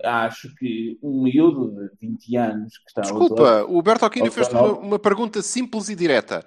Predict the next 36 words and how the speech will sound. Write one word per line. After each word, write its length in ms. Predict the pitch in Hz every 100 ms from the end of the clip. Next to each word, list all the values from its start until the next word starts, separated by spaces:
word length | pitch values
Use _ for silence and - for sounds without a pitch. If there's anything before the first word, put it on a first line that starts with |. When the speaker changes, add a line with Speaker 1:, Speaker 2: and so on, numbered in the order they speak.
| - -
Speaker 1:
Não, 80 | 269
não. 80 | 330 247
Speaker 2:
Achas 180 | 247
que 100 | -
aquilo 200 | - 277 -
foi 180 | 254
um 160 | 214 196
erro 180 | 226 226
e 60 |
tu 100 | 208
disseste, 360 | 175 - 120 262
"Eu 120 | 277
acho 300 | 285 294 -
que 80 | -
as 100 | 262
pessoas", 680 | - - 240 277 262 254 _ -
pá, 160 | 277 -
achas 320 | 220 - 185
ou 80 | 165
não 100 | 123
achas? 100 | 101 381
Speaker 1:
Não, 140 | 392
não, 180 | 370 370
Speaker 2:
A 60 | 190
Speaker 1:
claro 300 | - 370 233
Speaker 2:
minha 120 | 285 330
Speaker 1:
que 80 |
é 60 | 269
um 20 |
Speaker 2:
opinião, 220 | 208 170
Speaker 1:
erro. 300 | 147 131 -
Speaker 2:
a 40 | -
minha 120 | -
Speaker 1:
Olha 260 | 269 285 180
lá, 80 |
Speaker 2:
opinião, 100 | 131